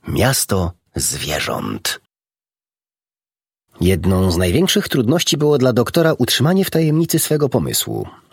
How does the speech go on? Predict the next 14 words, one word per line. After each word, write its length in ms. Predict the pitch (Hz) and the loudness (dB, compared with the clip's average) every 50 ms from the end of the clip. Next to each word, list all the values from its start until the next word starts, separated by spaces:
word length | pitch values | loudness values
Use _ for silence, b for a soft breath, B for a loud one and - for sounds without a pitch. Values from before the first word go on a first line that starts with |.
| - 85 78 73 | -8 -6 -4 -2
Nie 160 | 73 71 71 | 0 0 0
jest 280 | 71 73 - - - - | 0 -2 -2 -4 -4 -4
to 100 | - 87 | -4 -4
wcale 300 | - - 98 98 107 101 | -2 0 0 2 2 2
dziwne, 280 | 104 156 156 156 156 | 2 2 2 2 2
gdy 120 | 123 101 107 | 2 0 0
się 140 | - 110 92 | 0 0 0
zważy, 280 | 82 82 92 85 87 | 0 0 0 0 0
jak 180 | 87 87 82 - | 0 0 -2 -2
trudno 340 | - 90 90 80 80 82 80 | -2 -2 0 0 0 0 0
jest 180 | 82 - - | 0 0 -2
ludziom 260 | 85 87 80 90 92 | -2 0 0 2 0
zachować 400 | 85 87 - 95 85 85 87 - | 0 0 0 0 -2 -2 -2 -2
tajemnicę. 560 | - 92 92 95 95 95 95 92 - - 76 | -2 0 0 2 2 2 2 0 0 -2 -4